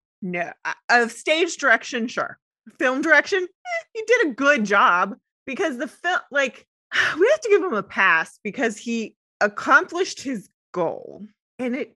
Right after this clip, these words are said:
doesn't, the direction doesn't suck, but it's not dynamic when they're not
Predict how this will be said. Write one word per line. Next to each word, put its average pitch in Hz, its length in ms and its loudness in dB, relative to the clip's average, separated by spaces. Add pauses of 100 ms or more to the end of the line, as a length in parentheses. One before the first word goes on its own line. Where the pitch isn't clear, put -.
(100)
doesn't, 381 340 -6 (400)
the 302 100 -4
direction 415 460 -2
doesn't 320 280 -6
suck, 262 260 2 (260)
but 262 120 -2
it's - 160 -10
not 262 200 2
dynamic 190 500 -2
when 175 140 -6
they're 165 120 -6
not 147 180 -4